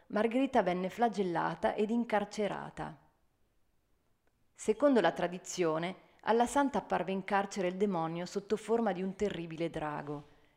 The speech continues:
il quale la inghiottì, ma lei, armata da una croce che teneva tra le mani, squarciò il ventre del mostro sconfiggendolo.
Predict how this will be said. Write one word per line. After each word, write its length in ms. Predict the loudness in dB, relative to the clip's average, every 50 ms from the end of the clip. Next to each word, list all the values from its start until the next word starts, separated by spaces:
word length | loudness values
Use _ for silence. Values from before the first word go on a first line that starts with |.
| _ _
il 160 | -12 -12 -12
quale 280 | 0 4 4 6 6 4
la 80 | 2 0
inghiottì, 680 | -2 -4 -6 -8 -8 -10 -12 -12 -12 -12 -12 -14 -18 _ _ _ _ _ _ -6
ma 140 | -2 -2
lei, 260 | 0 0 0 -2 -4 -6 -10 -14 -20 -14
armata 480 | -8 -4 -2 0 2 2 2 2 0 0
da 100 | 0 0
una 180 | -2 -4 -6
croce 360 | -4 -2 -2 -2 -2 -2 -6
che 140 | -8 -8 -8
teneva 340 | -6 -4 -2 -2 -2 -2 -2
tra 140 | -4 -4 -4
le 140 | -4 -2 -2
mani, 420 | -4 -4 -4 -4 -6 -6 -8 -8 -10 -12 -20 -20 -20
squarciò 500 | -18 -4 2 2 4 4 4 2 2 2
il 80 | 2
ventre 320 | 4 4 4 4 2 2 0
del 140 | 0 0 0
mostro 420 | 0 -2 -4 -6 -8 -8 -8 -8
sconfiggendolo. 1120 | -8 -6 -4 -4 -4 -4 -4 -8 -10 -8 -8 -8 -8 -8 -8 -8 -8 -8 -8 -8 -10 -14